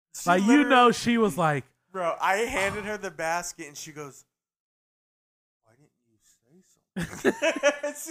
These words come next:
Speaker 1: like, whispered it like that, like, "You didn't, we never talked about this."
Speaker 2: Yeah, like, I didn't even have a chance to,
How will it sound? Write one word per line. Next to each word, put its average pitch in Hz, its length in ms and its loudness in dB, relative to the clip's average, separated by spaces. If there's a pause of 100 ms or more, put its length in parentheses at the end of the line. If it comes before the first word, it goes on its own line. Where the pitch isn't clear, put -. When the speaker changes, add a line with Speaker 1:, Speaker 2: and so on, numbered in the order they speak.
Speaker 1:
like, 302 160 -8 (140)
whispered 233 440 -14
it 202 160 -18
like 190 180 -20 (100)
that, 185 200 -16
like, 139 140 -20 (680)
"You 123 120 -20
didn't, 160 120 -20 (720)
we 139 160 -20
never 143 320 -20 (220)
talked 185 200 -20
about - 280 -20 (240)
this." 247 100 -8
Speaker 2:
Yeah, 262 100 0
like, 180 360 0
I 190 160 4
didn't 220 160 0
even 196 180 0
have 165 200 -2
a 147 40 -2
chance 214 540 -2
to, 180 120 -4